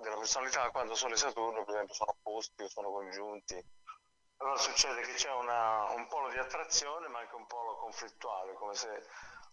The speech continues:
uno dovesse scegliere il rapporto conflittuale perché ha avuto poi un rapporto conflittuale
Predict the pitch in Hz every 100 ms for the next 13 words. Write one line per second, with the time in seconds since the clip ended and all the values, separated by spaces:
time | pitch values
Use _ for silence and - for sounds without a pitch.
0 | - - 131 113 110 110 127 - 139 131
1 | 123 110 110 110 120 - 131 127 123 110
2 | 113 - 127 - 123 110 117 120 110 -
3 | 110 110 113 101 104 101 98 117 104 98
4 | _ _ - 208 208 -